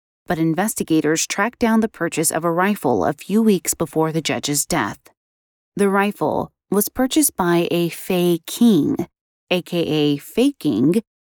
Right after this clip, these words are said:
but investigators believe this was a fictitious name and that Joanne Harrelson was the one who purchased the gun.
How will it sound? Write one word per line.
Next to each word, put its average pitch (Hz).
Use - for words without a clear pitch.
but 220
investigators 233
believe 160
this 165
was 175
a 165
fictitious -
name 151
and 175
that 170
Joanne 165
Harrelson 233
was 160
the 160
one 147
who 160
purchased 151
the 151
gun. 175